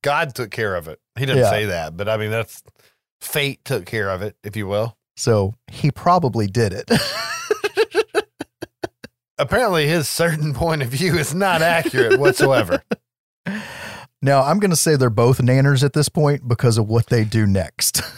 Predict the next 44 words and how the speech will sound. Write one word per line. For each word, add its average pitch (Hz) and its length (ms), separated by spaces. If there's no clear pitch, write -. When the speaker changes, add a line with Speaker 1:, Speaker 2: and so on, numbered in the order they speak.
Speaker 2:
<laughs> - 220
Speaker 1:
I 160 120
think 190 240
they're 165 80
both 123 240
crazy 110 380
to 107 120
an 92 100
extent, 76 440
yeah. 78 240
Speaker 2:
They're 120 180
out 135 160
of 151 100
booze, 110 540
and 98 440
they 107 180
mix 107 280
honey 135 340
with 120 180
the 110 60
fucking 117 320
lamp 104 300
oil 92 400
and 117 140
start 107 300
drinking 98 340
it. - 240
And 123 120
there's 175 180
no 170 220
conversation 117 840
about 104 240
this 135 220
or 143 80
anything. 135 480
They 127 180
just 135 300
start 131 340
doing 104 300
it. - 380
Speaker 1:
It 170 60
was 170 180
actually 277 300
called 139 280